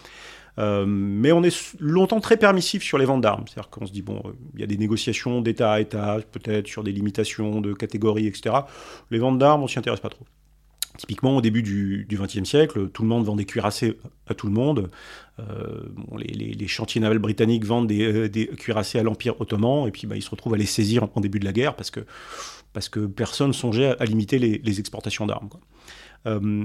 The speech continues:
et il va y avoir une prise de conscience moderne que, qui est assez datée de la première guerre du Golfe contre Saddam Hussein,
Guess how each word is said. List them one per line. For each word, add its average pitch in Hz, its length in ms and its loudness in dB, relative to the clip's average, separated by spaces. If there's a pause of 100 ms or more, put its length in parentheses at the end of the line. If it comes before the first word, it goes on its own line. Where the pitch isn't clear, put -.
(160)
et 127 120 4
il 123 140 4
va 156 120 8
y 165 80 6
avoir 156 480 8
une 123 140 2
prise 156 240 -4
de 143 100 0
conscience 147 640 -2 (380)
moderne 135 580 2
que, 113 380 -6
qui - 140 -4
est - 20 2
assez 127 240 0
datée 139 460 2
de 107 260 -4
la 101 160 -2
première 127 320 0
guerre 120 140 0
du 113 100 0
Golfe 120 240 0
contre 117 240 -8
Saddam 110 240 -4
Hussein, 107 240 -8